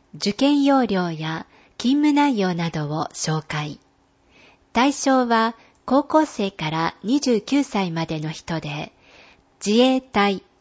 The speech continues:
警察、消防に就職を希望する人。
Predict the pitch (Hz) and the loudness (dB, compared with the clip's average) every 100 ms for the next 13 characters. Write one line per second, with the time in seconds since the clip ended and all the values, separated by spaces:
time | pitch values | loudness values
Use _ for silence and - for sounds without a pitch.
0 | _ _ 208 254 - 233 - - 202 185 | _ _ 0 2 2 0 -2 -2 -2 -2
1 | - - - - 254 277 277 262 233 233 | -10 -20 -12 0 4 4 4 2 2 -2
2 | 208 - - 262 285 - 262 254 247 247 | -4 -8 -2 2 2 0 0 2 2 0
3 | 190 202 208 - - 190 - - 165 | -2 0 -2 -6 -8 -8 -8 -6 -4